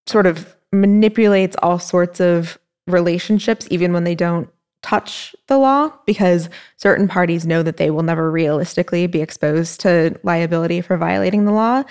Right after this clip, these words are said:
and other parties know that they will be. So this is something that I think you see in, like, all sorts of contracts between individuals and large companies, um, where the law and the ability to abuse legal process really just gives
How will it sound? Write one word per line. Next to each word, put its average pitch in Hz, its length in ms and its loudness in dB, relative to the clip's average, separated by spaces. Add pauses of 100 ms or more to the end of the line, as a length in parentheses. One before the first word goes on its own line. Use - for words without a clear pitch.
(340)
and 180 320 2
other 165 220 0
parties 165 400 -4
know 165 160 -2
that - 160 -6
they 180 100 -2
will 160 180 -2
be. 285 240 -2 (440)
So 180 300 4
this 180 140 0
is 170 120 -6
something 185 300 2
that 165 100 -2
I 170 80 0
think 175 240 -4
you 175 60 -2
see 160 280 -2
in, 147 100 -2
like, 147 280 -4 (880)
all 196 120 2
sorts 190 280 0
of 175 320 0
contracts 170 560 -4
between - 300 -2
individuals 175 800 0
and 175 180 -4
large 165 280 -8
companies, 269 600 2 (400)
um, 165 420 2
where 170 640 2 (120)
the 185 120 4
law 185 720 2
and 170 280 0
the 151 340 0 (160)
ability 180 360 2
to 175 140 -2
abuse 165 540 -2
legal 165 220 0
process 220 640 -2
really 175 320 0
just 175 180 -4
gives 165 240 -2